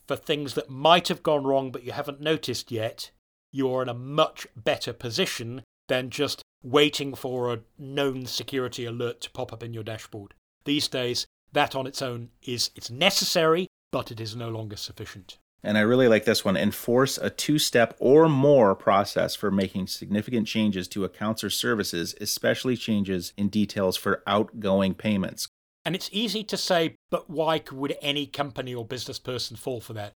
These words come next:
Speaker 1: It's so obvious." But if the crooks have an in, say, to the C F O or the head of accounting's email, they know exactly the right time to mention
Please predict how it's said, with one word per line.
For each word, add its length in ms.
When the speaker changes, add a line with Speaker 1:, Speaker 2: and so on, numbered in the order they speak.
Speaker 1:
It's 180
so 300
obvious." 640
But 200
if 300
the 100
crooks 440
have 300
an 140
in, 420
say, 300
to 160
the 180
C 340
F 180
O 220
or 180
the 240
head 260
of 100
accounting's 800
email, 680
they 220
know 240
exactly 800
the 200
right 520
time 640
to 140
mention 640